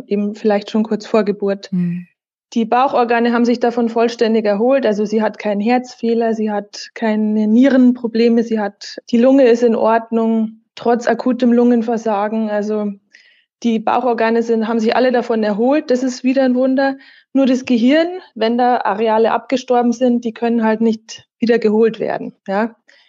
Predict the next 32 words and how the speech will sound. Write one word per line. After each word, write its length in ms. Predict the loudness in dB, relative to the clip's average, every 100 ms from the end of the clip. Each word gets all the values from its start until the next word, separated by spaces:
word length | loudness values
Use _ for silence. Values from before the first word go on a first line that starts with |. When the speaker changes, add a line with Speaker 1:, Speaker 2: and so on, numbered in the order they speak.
| _ _ _
Speaker 1:
Man 180 | -2 2
weiß 280 | 2 2
nicht 180 | 2 0
genau, 460 | 0 0 2 0 2
welche 340 | 2 2 0
Areale 480 | 0 0 0 0 0
abgestorben 640 | -2 -4 -6 -2 0 0
sind, 300 | -2 -2 -2
aber 300 | -2 -2 0
ein 360 | 0 0 -2 -4 _ _ -20 -20 _ _ -4
Gehirn 680 | 0 2 4 2 0 -2 -8 _
von 220 | -4 0
dem 120 | 0
Neugeborenen 680 | 0 0 -2 -2 -2 -2 -2
ist 160 | -6
so 160 | -4 -6
plastisch, 720 | -2 -2 -2 0 0 0 -6 -20 -20 -20 -20 _ -2
dass 180 | 0
es 160 | 0 0
sich 260 | 0 -2 0
die 280 | 2 4
Areale 520 | 4 2 2 2 2 2
sucht, 380 | 0 -2 -4
die 120 | -4 0
eben 200 | 0 0
intakt 500 | -4 -2 -4 -4 -4
sind, 480 | -2 -2 -4 -16 _ -2
um 460 | 4 4 4 0
zu 140 | -2 0
lernen. 640 | 4 4 2 -2 -8 -12 _
Also 360 | -8 -4 -4 -4
um 320 | -4 -4